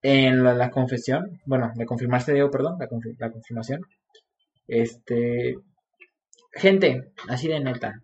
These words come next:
y yo se, yo se los digo como alguien que, pues, no se va a confirmar, no me confirmo ante, o sea, ante un padre, pero por lo menos yo sé de corazón,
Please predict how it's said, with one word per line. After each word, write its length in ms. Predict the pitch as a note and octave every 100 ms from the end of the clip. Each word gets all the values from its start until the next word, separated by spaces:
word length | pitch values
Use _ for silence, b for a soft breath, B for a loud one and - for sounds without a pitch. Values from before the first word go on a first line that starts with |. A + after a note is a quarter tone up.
| _
y 320 | B2 B2 A#2+
yo 80 | C3
se, 140 | -
yo 100 | D3+ D3
se 80 |
los 140 | D#3+ B2+
digo 200 | C3 C3
como 160 | A#2
alguien 180 | A2+ C3
que, 120 | A#2+ A2+
pues, 220 | - - _ _
no 160 | G#2 G#2
se 120 | A#2+
va 80 | A2+
a 20 |
confirmar, 480 | A#2 A2+ G#2 G#2+ - _ _ _ _ _ _ _ _ _ _ _ D#3+
no 180 | G#3 F#3+
me 140 | A#3+ B3
confirmo 680 | F#3+ - G#3 A#3 D#4+ - _ _ _ _ _
ante, 580 | - E3 D3+ D#3+ D3+ B2+
o 40 | D3
sea, 260 | D3 - - _ _ _ _ _ _ _
ante 240 | D#3 D3+ E3+
un 140 | F3
padre, 380 | D3 A2+ G2 G2 - _ _ _ _ _ _ _ _ _
pero 240 | D3 D3+ D3+
por 140 | C#3+
lo 60 | D3+
menos 440 | E3 E3 C#3+ - -
yo 200 | C3+ D3
sé 140 | D#3+
de 100 | C3+
corazón, 580 | C3 A#2 B2+ F3 A3+